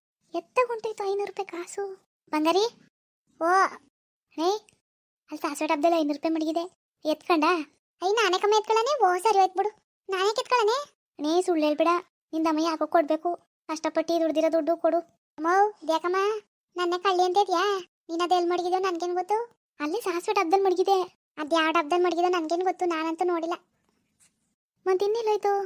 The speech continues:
ನಿಮ್ಮ ಅಪ್ಪ ಏನಾರು ಎತ್ಕೊಬಿಟ್ನಾ? ಕೋಣೆ ಗಿಣೆಗೆ ಬಂದಿದ್ನ ಅವ್ನು? ಹ್ಞೂ, ಕರೆಕ್ಟು, ಕರೆಕ್ಟು. ಆ ಥರ ಎಷ್ಟೊತ್ತಿಗೆ ನೀನು ಹಾಲು ತರಕ್ಕೆ ಹೋಗಿದ್ದಲ್ಲ, ಕೋಣೆಲೇ ಇತ್ತು. ಹಂಗು ನಾನು ಏನ್ ಮಾಡ್ತಿದ್ಯಪ್ಪ ಅಂದೆ, ತಳಿ ಬೆಂಕಿ ಕಾಯ್ತಾನಿ.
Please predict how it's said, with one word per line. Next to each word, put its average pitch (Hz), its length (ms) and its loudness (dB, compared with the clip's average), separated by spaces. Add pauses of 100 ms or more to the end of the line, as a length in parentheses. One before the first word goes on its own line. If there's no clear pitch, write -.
(380)
ನಿಮ್ಮ 302 200 -2
ಅಪ್ಪ 294 140 -4
ಏನಾರು 381 280 2
ಎತ್ಕೊಬಿಟ್ನಾ? 254 420 -10 (580)
ಕೋಣೆ 302 220 -2
ಗಿಣೆಗೆ 339 220 4
ಬಂದಿದ್ನ 311 340 0
ಅವ್ನು? 381 160 2 (520)
ಹ್ಞೂ, 415 140 0 (840)
ಕರೆಕ್ಟು, 339 320 -6
ಕರೆಕ್ಟು. 415 360 0 (540)
ಆ - 60 -20
ಥರ 330 120 -6
ಎಷ್ಟೊತ್ತಿಗೆ 349 320 -4
ನೀನು 370 160 0
ಹಾಲು 339 160 -4
ತರಕ್ಕೆ 381 200 0
ಹೋಗಿದ್ದಲ್ಲ, 381 300 0 (960)
ಕೋಣೆಲೇ 320 360 -2
ಇತ್ತು. 359 220 -2 (460)
ಹಂಗು 339 140 -4
ನಾನು 381 220 0
ಏನ್ 359 100 0
ಮಾಡ್ತಿದ್ಯಪ್ಪ 370 460 0
ಅಂದೆ, 381 200 -2 (460)
ತಳಿ 359 180 0
ಬೆಂಕಿ 349 260 2
ಕಾಯ್ತಾನಿ. 339 440 0